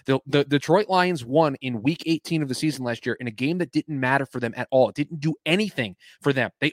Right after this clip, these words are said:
already knew going into the game that they couldn't make the playoffs. They still beat Green Bay. What did it launch them into? Being one of the best teams in the N F C. Now, they, they sputtered this past weekend against Detroit, against Chicago, but they are still considered one of the top teams in the N F C.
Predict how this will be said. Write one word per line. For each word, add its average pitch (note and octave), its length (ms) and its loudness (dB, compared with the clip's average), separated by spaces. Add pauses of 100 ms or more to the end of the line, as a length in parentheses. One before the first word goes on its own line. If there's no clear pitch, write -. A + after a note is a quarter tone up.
already G#3 280 4
knew G#3 200 -4
going F3+ 260 2
into F#3 160 -4
the E3 80 -4
game D#3 380 -2 (180)
that C#3+ 140 -6
they D3+ 180 4
couldn't F3+ 300 2
make E3 160 0
the - 80 -8
playoffs. - 560 2 (240)
They D#3+ 140 6
still F#3+ 340 2
beat D#3+ 220 -2
Green C#3 220 0
Bay. G#2+ 220 -2 (380)
What C#3+ 180 4
did F#3+ 140 2
it G3 120 4
launch F3 280 2
them F3+ 160 2
into? A3+ 380 0 (760)
Being D#3 160 2
one D#3+ 140 0
of D3 80 -4
the C3+ 40 -2
best D3 280 0
teams D#3+ 180 -2
in C#3 80 -6
the C3+ 100 0
N B2 120 2
F A2+ 80 -4
C. F#2+ 160 -8
Now, C3+ 160 -2
they, D3+ 180 2
they D#3 100 -2
sputtered D3+ 400 0
this D3 120 -6
past C3+ 260 0
weekend C3 240 -4
against A#2+ 220 -6
Detroit, A#2+ 320 -4
against C3 340 0
Chicago, B2 500 -2 (300)
but C#3 80 -2
they D3+ 120 4
are D3 40 4
still F3+ 240 2
considered F3 400 -2
one D#3 140 0
of C#3+ 60 -4
the C3 60 -6
top C3 260 -4
teams A#2 320 -6 (280)
in C#3 80 -2
the A#2+ 160 2
N A2 80 0
F G2+ 120 -4
C. - 200 -10